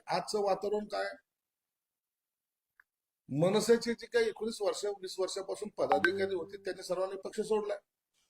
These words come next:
माझ्या जिल्ह्यातला जिल्हा प्रमुख आमच्या पक्षात आलाय, सर्व समोर आलाय. त्याच्या डोळ्यावर कुठे पट्टी नव्हती,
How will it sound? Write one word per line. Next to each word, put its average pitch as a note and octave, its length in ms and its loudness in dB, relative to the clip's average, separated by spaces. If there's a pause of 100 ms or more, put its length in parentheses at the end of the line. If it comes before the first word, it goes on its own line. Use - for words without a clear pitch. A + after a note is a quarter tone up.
(2000)
माझ्या E3+ 280 6
जिल्ह्यातला G#3 400 0
जिल्हा G4+ 280 -2
प्रमुख A3 300 -4 (1000)
आमच्या D3 260 0
पक्षात G#3 320 0
आलाय, G3+ 180 0 (2500)
सर्व G#3 320 8
समोर G#3+ 340 0
आलाय. A3 200 0 (2000)
त्याच्या F3 180 4
डोळ्यावर E3+ 340 10
कुठे G#3+ 260 6
पट्टी A3 280 0
नव्हती, G#3+ 320 0